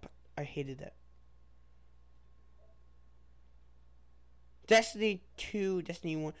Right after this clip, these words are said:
Destiny one was good. I did Watch Dogs two, but I think that was mostly Twitch.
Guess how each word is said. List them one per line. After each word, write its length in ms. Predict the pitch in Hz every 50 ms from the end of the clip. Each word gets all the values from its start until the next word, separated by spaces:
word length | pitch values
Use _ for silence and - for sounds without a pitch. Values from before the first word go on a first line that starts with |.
| - - -
Destiny 320 | - 220 - 240 240 220
one 160 | 190 180 170
was 140 | 160 165 156 - - - -
good. 380 | - 151 143 139 131 143 151 - - - - - - - - - - - - - - - - -
I 40 | 165
did 120 | 185 208
Watch 240 | 214 170 170 185 -
Dogs 280 | 196 175 170 156 -
two, 300 | - - - 180 165 156
but 60 | 143 139
I 40 | 127
think 140 | - 170 170
that 100 | 180 180
was 100 | 175 160
mostly 320 | 160 170 170 - 151 139
Twitch. 480 | 139 - - 151 135 - - - -